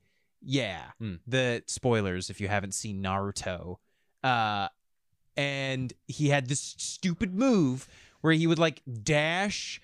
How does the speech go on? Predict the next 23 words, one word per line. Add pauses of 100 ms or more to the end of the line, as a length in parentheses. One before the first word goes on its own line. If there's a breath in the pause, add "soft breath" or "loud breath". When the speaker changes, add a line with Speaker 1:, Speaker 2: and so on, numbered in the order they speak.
(140)
Speaker 1:
and
leave
a
bunch
of
paper
bombs, (220 loud breath)
Speaker 2:
<laughs>
Speaker 1:
and
you
couldn't
hit
him
while
he
was
doing
it,
and
he
kept
doing
that,